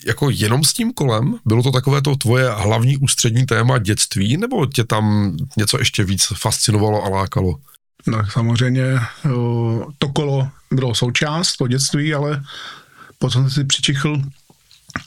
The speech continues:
Speaker 2: bojovému umění
Speaker 1: Mhm.
Speaker 2: jako dítě v deseti letech, a bylo to judo, judo. Tam jsem poznal takový ten první, dá se říct, trénink,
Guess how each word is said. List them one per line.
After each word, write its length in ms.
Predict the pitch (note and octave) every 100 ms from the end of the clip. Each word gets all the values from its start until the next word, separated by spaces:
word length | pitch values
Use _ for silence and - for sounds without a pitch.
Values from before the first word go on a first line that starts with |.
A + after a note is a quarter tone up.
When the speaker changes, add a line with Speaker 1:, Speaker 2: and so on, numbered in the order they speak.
| -
Speaker 2:
bojovému 440 | B2 C3+ C3 C#3+ A#2+
umění 460 | B2 C#3 D#3+ G3+ -
Speaker 1:
Mhm. 340 | - F2 C#3
Speaker 2:
jako 180 | C3 C#3
dítě 500 | A#2 B2+ - D3 E3 F3 - _ - - - - - - _ _
v 40 | -
deseti 340 | C3 C3 C#3
letech, 480 | C3 C3+ F3+ - - - _ _ _ _ - C#3 -
a 100 | C3
bylo 180 | A2 A#2
to 100 | B2+
judo, 220 | A2+ A#2 C#3
judo. 320 | B2 B2 B2+ - - _ - - - _ -
Tam 160 | G#2
jsem 240 | - A#2+ A2+
poznal 760 | B2 C3+ A#2+ A#2+ A2+ A2 A2 -
takový 280 | B2+ B2 A#2+
ten 240 | B2 A#2+
první, 500 | - A#2 A#2+ B2 A2+ - - - - - - - - _ _ _ _ -
dá 120 | A#2
se 160 | - B2+
říct, 440 | B2 - - - - - - _ _ _ _ - _ _ _ - - -
trénink, 560 | C3+ C3 C3+ C#3 C#3